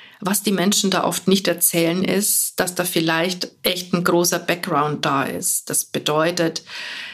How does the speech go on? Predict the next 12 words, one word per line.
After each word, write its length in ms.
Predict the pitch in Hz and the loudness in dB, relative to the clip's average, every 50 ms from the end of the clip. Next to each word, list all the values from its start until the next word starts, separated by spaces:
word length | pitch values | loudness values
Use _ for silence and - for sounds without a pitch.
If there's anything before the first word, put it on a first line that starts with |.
| - - | -6 -4
dass 220 | - 185 175 - | -4 -2 -2 0
du 100 | - 170 | 0 0
vielleicht 640 | 170 - 170 156 156 170 160 160 165 165 165 - - - | 2 2 0 0 2 2 2 2 0 -2 -2 -4 -2 2
unglaublich 600 | - 220 226 226 214 208 185 185 - - 175 - | 4 6 6 6 6 4 2 2 0 0 -2 -2
viel 240 | - - 190 190 185 | 0 2 2 2 2
Kapital 960 | - - 165 - - 170 175 - - - - 185 180 190 202 220 220 208 - | 0 -2 -2 -2 -2 -2 0 0 0 2 2 4 4 4 4 4 4 2 2
hast, 320 | 180 160 160 - - - 170 | 2 2 2 2 0 2 0
das 140 | 165 - | 0 2
du 120 | - 175 - | 2 0 0
einsetzen 880 | - - 180 180 180 190 202 190 190 185 170 175 - - - - - | 2 0 0 2 4 4 4 4 4 2 2 2 0 0 0 0 -2
kannst, 600 | - - - 147 - - - 202 - - - - | -2 0 0 0 0 0 0 -2 -2 -2 -2 2
um 520 | - 208 196 196 190 180 175 180 180 - | 4 6 6 6 4 4 2 -2 -6 -8